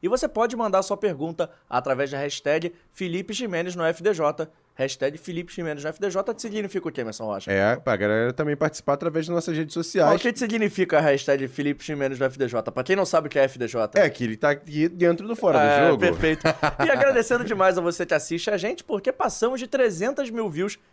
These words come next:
Speaker 1: em cinco meses de
Speaker 2: Isso.
Speaker 1: canal. É uma marca muito legal pra gente. Eu fico feliz e fico honrado de verdade. Mas, Felipe, toda vez que a gente começa aqui o nosso programa, a gente tem uma pergunta que, claro, que eu vou fazer pra você.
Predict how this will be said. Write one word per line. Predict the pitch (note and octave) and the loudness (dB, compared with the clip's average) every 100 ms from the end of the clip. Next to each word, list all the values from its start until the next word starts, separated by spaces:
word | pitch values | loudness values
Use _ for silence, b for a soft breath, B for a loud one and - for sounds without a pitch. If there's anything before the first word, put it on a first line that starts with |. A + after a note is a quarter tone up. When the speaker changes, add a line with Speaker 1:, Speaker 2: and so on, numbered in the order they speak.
| - | -12
Speaker 1:
em | F3 | -8
cinco | G3 F#3+ | -6 -4
meses | F3 F3 E3+ | -2 -2 -2
de | E3+ | -2
Speaker 2:
Isso. | |
Speaker 1:
canal. | F3 D3 C3 D#3+ F3 b - | 0 2 2 2 0 b -4
É | |
uma | C#3+ | -2
marca | D3 D#3 - | 0 0 -2
muito | D3 D#3 A#3 A#3+ | -4 -4 -4 -2
legal | G#3 D3 D3+ | 0 2 2
pra | D3+ D3+ | 2 -2
gente. | C#3 F3+ - _ - | -2 -6 -10 _ -14
Eu | A#3 | -12
fico | - - | -12 -4
feliz | G3 F3 F3 | -2 -2 -4
e | |
fico | E3+ F3 | -8 -6
honrado | D#3+ C3+ D3+ D3+ | -4 -2 -2 -2
de | F3 | -4
verdade. | F3+ G#2+ E2 - b b b | -4 -4 -8 -10 b b b
Mas, | C4 C#4+ | -6 -4
Felipe, | D4 A3 | -6 -6
toda | A3 E4+ | -2 0
vez | A#3+ - | 0 -4
que | |
a | |
gente | A3 - | -10 -4
começa | F3 D3 F3+ D3+ | -4 -2 -4 -4
aqui | C#3 | -8
o | D3 | -4
nosso | C#3 C#3 | -4 -4
programa, | B2+ A#2 D#3 | -8 -6 -6
a | F3+ | -8
gente | F#3 | -8
tem | G3+ | -8
uma | G3 | -6
pergunta | G3+ D#3+ C3+ E3+ F#3 F#3+ b _ | -6 -6 -6 -8 -10 -14 b _
que, | - | -8
claro, | F#3+ F3+ | -4 -2
que | F3 | -4
eu | |
vou | E3 | -6
fazer | D#3+ D3 | -6 -6
pra | D3+ D3 | -8 -8
você. | C#3+ - | -8 -10